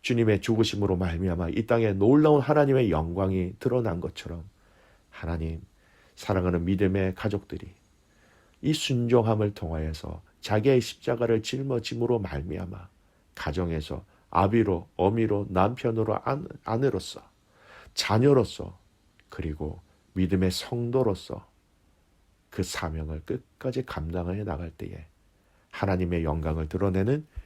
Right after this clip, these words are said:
귀한 가족들 되게 하옵소서. 오늘 이 하루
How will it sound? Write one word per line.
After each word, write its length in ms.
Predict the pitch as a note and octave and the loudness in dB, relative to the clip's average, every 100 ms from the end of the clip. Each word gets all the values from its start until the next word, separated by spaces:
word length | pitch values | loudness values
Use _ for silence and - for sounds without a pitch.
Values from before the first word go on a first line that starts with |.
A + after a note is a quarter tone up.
| - | -12
귀한 280 | - F2 D#2+ | -2 0 0
가족들 680 | D#2 D#2 D#2+ - E2 E2 E2 _ | -2 -4 -4 -2 -2 -2 -6 _
되게 320 | - D2+ D#2 | -8 -4 -4
하옵소서. 640 | D#2 - E2 - - - F2+ _ _ _ _ _ | -6 -10 -12 -12 -14 -14 -16 _ _ _ _ _
오늘 240 | - G#2+ G#2+ | 2 6 6
이 100 | A2 | 6
하루 280 | F2 F2+ | 4 0